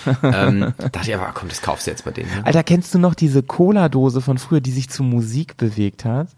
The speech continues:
Speaker 2: Kennst
Speaker 1: Nee,
Speaker 2: du die?
Speaker 1: nee.
Speaker 2: Oh, die wollte ich immer haben, ey.
Speaker 1: Kenn ich
Speaker 2: Konnte ich,
Speaker 1: nicht.
Speaker 2: durfte ich nie haben.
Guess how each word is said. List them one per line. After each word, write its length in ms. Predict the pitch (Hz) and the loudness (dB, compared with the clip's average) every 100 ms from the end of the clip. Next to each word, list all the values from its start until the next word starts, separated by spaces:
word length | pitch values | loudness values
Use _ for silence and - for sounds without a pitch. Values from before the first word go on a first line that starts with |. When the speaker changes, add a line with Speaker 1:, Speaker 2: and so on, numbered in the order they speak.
| - | -4
Speaker 2:
Kennst 140 | 110 | 0
Speaker 1:
Nee, 180 | 110 98 | 2 2
Speaker 2:
du 40 | 123 170 | 0 -2
die? 40 | |
Speaker 1:
nee. 300 | 101 104 98 98 - - | 0 2 2 -2 -18 -6
Speaker 2:
Oh, 80 | - | 0
die 180 | 113 117 | 2 4
wollte 200 | 123 117 | 4 2
ich 160 | - _ | -4 _
immer 560 | 147 160 170 143 131 139 | 2 4 2 2 2 0
haben, 340 | 123 117 113 92 | 0 -2 -2 -2
ey. 200 | 101 110 | -4 -6
Speaker 1:
Kenn 100 | 117 | -8
ich 100 | - | -10
Speaker 2:
Konnte 180 | 107 98 | -6 -4
ich, 60 | 92 | -4
Speaker 1:
nicht. 140 | - | -4
Speaker 2:
durfte 180 | 127 120 | -6 -6
ich 100 | - | -4
nie 100 | |
haben. 100 | 120 | -4